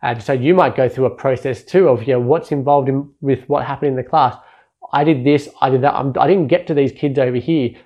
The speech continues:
And you're gonna talk about that with them and go, "Well, what problem does that happen, does that cause then for learning? How do I go about, what, what stopped me from getting over there? What happened?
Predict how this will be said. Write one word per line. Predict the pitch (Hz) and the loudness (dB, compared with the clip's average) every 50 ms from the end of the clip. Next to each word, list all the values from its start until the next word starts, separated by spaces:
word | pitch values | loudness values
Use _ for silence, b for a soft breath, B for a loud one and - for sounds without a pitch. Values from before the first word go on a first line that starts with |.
| B B | B B
And | 143 147 | -2 0
you're | 151 156 | 0 2
gonna | 202 202 190 160 | 2 2 2 0
talk | - - 175 196 202 - | 0 2 2 2 2 2
about | 156 151 135 | 0 0 2
that | 123 127 - | 2 0 0
with | 139 143 143 - | -2 -4 -4 -4
them | 143 123 | -6 -6
and | 117 123 | -4 -2
go, | 131 139 139 | -2 -2 0
"Well, | 147 151 | -2 -4
what | 147 139 156 170 165 - - - | -4 -4 -2 -2 -2 -4 -4 -4
problem | 175 160 147 143 | -2 -2 0 -2
does | 123 113 | -2 -4
that | 139 147 - | -4 -4 -6
happen, | - - 151 139 - - 147 - - - | -6 -8 -10 -8 -8 -10 -12 -10 -8 -4
does | 127 135 127 | -2 2 2
that | 147 143 - - | 2 2 0 -6
cause | - - 202 226 220 180 - | -4 2 4 4 4 4 0
then | - 135 123 123 | -2 -4 -4 -4
for | 123 - 127 | -4 -6 -4
learning? | 131 143 160 156 156 151 151 151 143 b b b b b b | -2 0 2 2 2 0 -2 -4 -6 b b b b b b
How | - 165 170 | -4 0 2
do | 180 | 4
I | 175 160 | 4 4
go | 139 156 147 | 4 4 4
about, | 147 131 135 147 143 139 - - 202 156 | 4 4 4 4 4 4 2 -2 -6 -4
what, | 165 180 180 - | -4 -4 -2 -2
what | 175 175 - | -4 -6 -6
stopped | - - 170 160 - | -10 -12 -12 -10 -8
me | 170 135 | -8 -8
from | - 156 143 | -8 -8 -6
getting | 123 139 127 123 123 | -6 -4 -4 -4 -4
over | 127 123 120 120 | -4 -4 -4 -4
there? | 113 117 120 123 | -4 -6 -6 -4
What | 127 135 147 | -4 -4 -6
happened? | 123 - 147 139 - 131 120 117 113 | -4 -6 -8 -8 -8 -8 -8 -8 -10